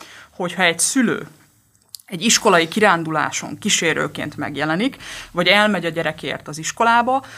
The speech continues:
akkor tulajdonképpen közfeladatot lát el azzal, hogy elkíséri a gyerekeket, mert ha igen, akkor ez egy jogalap lehet arra, hogy tiltsák az ő fejkendő viselését.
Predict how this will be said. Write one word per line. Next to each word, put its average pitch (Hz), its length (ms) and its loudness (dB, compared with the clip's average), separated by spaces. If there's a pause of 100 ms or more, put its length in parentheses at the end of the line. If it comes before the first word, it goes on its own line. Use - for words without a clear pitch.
(140)
akkor 214 200 -4
tulajdonképpen 185 540 2
közfeladatot 151 680 0
lát 156 320 2
el 165 420 -4
azzal, 170 240 0
hogy 156 120 -4
elkíséri 156 560 -2
a 131 60 -4
gyerekeket, 208 480 0
mert 240 300 4
ha 156 100 -14
igen, 180 260 -6
akkor 196 360 -2 (240)
ez 165 160 0
egy 160 140 -2
jogalap 151 380 -2
lehet 147 240 -2
arra, 143 200 -2
hogy 151 180 -6
tiltsák 151 420 -4
az 156 100 -8
ő 143 80 -6
fejkendő - 580 -6
viselését. 185 760 -2